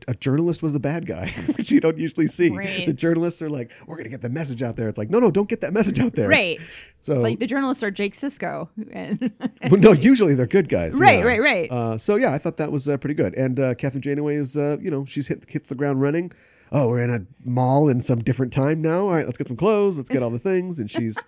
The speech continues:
Speaker 2: <laughs>
Speaker 1: she's clearly had the
Speaker 2: That's true.
Speaker 1: training for this.
Speaker 2: Yeah, absolutely.
Speaker 1: What's your number four?
Speaker 2: Uh, my number four is the Phage,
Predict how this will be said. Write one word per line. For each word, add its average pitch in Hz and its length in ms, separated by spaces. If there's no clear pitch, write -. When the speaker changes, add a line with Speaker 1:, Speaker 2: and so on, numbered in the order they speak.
Speaker 2:
<laughs> - 280
Speaker 1:
she's 123 140
clearly 156 260
had 135 100
the 113 60
Speaker 2:
That's 110 80
true. 127 180
Speaker 1:
training 92 220
for 101 140
this. 82 360
Speaker 2:
Yeah, 202 360
absolutely. 196 680
Speaker 1:
What's 156 160
your 165 60
number 139 120
four? 143 220
Speaker 2:
Uh, 214 340
my 226 160
number 311 240
four 269 360
is 214 460
the 196 140
Phage, 165 520